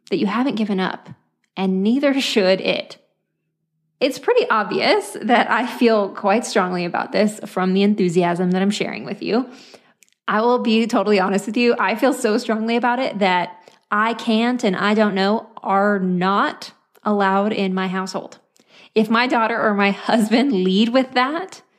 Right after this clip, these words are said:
I tell them to flip the phrase and figure it out. I am totally there to help them on figuring out the how or supporting them,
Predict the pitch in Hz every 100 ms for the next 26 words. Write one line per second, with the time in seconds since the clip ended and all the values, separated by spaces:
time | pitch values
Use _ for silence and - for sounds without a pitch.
0 | _ _ _ _ _ 202 220 247 247 247
1 | 240 240 208 - 214 226 240 190 196 190
2 | 185 185 175 165 196 233 98 - _ _
3 | _ _ - 202 208 214 214 196 190 185
4 | - _ - - 240 247 254 220 208 196
5 | - - - 269 285 320 339 - _ _
6 | 208 202 220 208 214 202 220 180 - 196
7 | 202 247 311 302 _ _ _ _ _ _
8 | 202 196 190 208 202 180 247 269 294 330